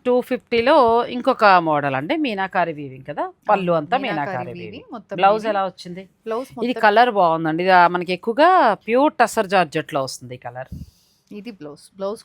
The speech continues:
Speaker 2: కూడా ఫుల్
Speaker 1: ఓ.
Speaker 2: వీవింగ్ తో వస్తుంది. ఇది
Speaker 1: అచ్చా, ఇట్లా వచ్చింది. ఓకే, ఓకే. వీవింగ్ బ్లౌజ్
Speaker 2: Hmm.
Speaker 1: వచ్చింది, హెవీగా
Speaker 2: హెవీగా.
Speaker 1: పార్టీ వేర్ లాగా వచ్చిందండి. చాలా బాగుంది. ఇందులో కలర్స్?
Speaker 2: దీంట్లో కూడా కలర్స్ లేవు.
Speaker 1: ఒకటే.
Speaker 2: సింగిల్ పీస్.
Speaker 1: అచ్చా,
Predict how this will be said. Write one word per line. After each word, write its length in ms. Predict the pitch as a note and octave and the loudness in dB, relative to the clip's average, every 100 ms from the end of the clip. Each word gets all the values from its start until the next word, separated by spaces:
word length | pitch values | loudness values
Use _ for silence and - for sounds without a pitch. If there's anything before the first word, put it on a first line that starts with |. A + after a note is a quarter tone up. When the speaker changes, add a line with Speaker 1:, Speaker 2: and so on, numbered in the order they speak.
| B3+ | -16
Speaker 2:
కూడా 100 | D#4 | -10
ఫుల్ 180 | E3 D3+ | -6 -6
Speaker 1:
ఓ. 20 | D3 | -6
Speaker 2:
వీవింగ్ 300 | C3+ C3+ - | -8 -10 -12
తో 60 | G3 F3 | -12 -12
వస్తుంది. 240 | - _ G3 | -20 _ -18
ఇది 100 | F3+ | -16
Speaker 1:
అచ్చా, 160 | D#3+ B2 D#3+ | -14 -12 -10
ఇట్లా 200 | F3 D#3 A2 | -6 -6 -6
వచ్చింది. 320 | - - G#2+ _ - B2 | -16 -20 -20 _ -18 -18
ఓకే, 200 | _ - | _ -20
ఓకే. 160 | _ _ _ _ _ _ _ _ _ _ - | _ _ _ _ _ _ _ _ _ _ -8
వీవింగ్ 340 | F3+ G#3+ G#3 F3+ | -4 -2 -2 -2
బ్లౌజ్ 220 | D3 C3+ | -4 -4
Speaker 2:
Hmm. 80 | C3+ | -6
Speaker 1:
వచ్చింది, 300 | E3 E3+ C4+ D#4 | -8 -8 -6 0
హెవీగా 360 | A#3+ A#3 G#3+ F3+ _ _ | 0 0 -4 -6 _ _
Speaker 2:
హెవీగా. 160 | F#3 D#3+ | -10 2
Speaker 1:
పార్టీ 240 | G#3+ G#3 A3 | 2 2 0
వేర్ 140 | G#3 F#3 | 0 2
లాగా 140 | E3 C3+ | 0 0
వచ్చిందండి. 440 | - C3 B2 A#2+ C3 - | -8 -10 -10 -8 -8 2
చాలా 180 | D3+ D3 | 2 2
బాగుంది. 160 | C#3 G3 | -2 -4
ఇందులో 160 | A#3 B3 | -6 -4
కలర్స్? 320 | G#3+ G#3+ G#3+ D4+ - G#3+ | -4 -4 -8 -16 -14 -12
Speaker 2:
దీంట్లో 220 | A#3 A3 G#3 | -12 -12 -16
కూడా 100 | G3+ | -16
కలర్స్ 260 | F3 E3 - | -16 -18 -8
లేవు. 140 | C#3 | -8
Speaker 1:
ఒకటే. 180 | D3+ - - _ _ | -8 -20 -20 _ _
Speaker 2:
సింగిల్ 260 | A#3 A3 A3+ - | -18 -16 -16 -16
పీస్. 180 | D3+ - - _ _ - B2 | -20 -20 -20 _ _ -10 -10
Speaker 1:
అచ్చా, 200 | - | -8